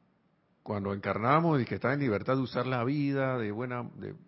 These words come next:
buena forma, eso está escrito allí, y después cuando desencarnábamos, y que bueno, ahora estás en libertad de, de des-, dar, de descansar aquí un rato,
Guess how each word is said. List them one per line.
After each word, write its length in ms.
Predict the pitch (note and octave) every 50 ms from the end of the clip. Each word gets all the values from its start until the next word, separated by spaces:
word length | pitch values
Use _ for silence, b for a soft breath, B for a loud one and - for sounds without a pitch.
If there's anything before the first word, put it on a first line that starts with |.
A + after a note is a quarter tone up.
| _ _ _
buena 340 | - - - - A#2+ A2+ G#2
forma, 280 | - - C3 A#2+ A#2 C3
eso 160 | E3+ - F#3+
está 120 | - F#3 E3
escrito 320 | - F3+ E3 D#3+ - D3+
allí, 260 | C#3+ D3+ E3+ E3 C#3
y 40 | A#2+
después 200 | A2+ G#2 B2+ C3
cuando 180 | D3+ C#3+ C3 A#2
desencarnábamos, 760 | - B2 A2 F#2+ G2+ F2+ G#2+ A2 B2 C3 B2 A#2+ G#2+ G#2 G#2
y 40 | -
que 80 | G2+
bueno, 360 | G2 F#2+ A#2+ C3 B2+ B2 C3
ahora 240 | C3+ A#2 G2+ G#2 G#2+
estás 180 | G#2 - A2 A#2
en 100 | A#2 A2+
libertad 400 | G2+ F2+ F2+ F#2 F2+ G#2+ A2 A2
de, 140 | A2 G#2+ - - _ _ _
de 140 | - G#2 F#2
des-, 260 | F#2 F#2 F2+ - -
dar, 160 | G#2 G2+ G2 G#2 G#2 G2+ -
de 160 | F#2+ F#2+ F#2
descansar 600 | F#2 E2+ - - - F#2 F2+ - - A2 A2+ A2+ G#2+
aquí 300 | G2 - - - - D3+
un 100 | C#3+ -
rato, 720 | - - - - - - - - F3 D#3 - - F#3 -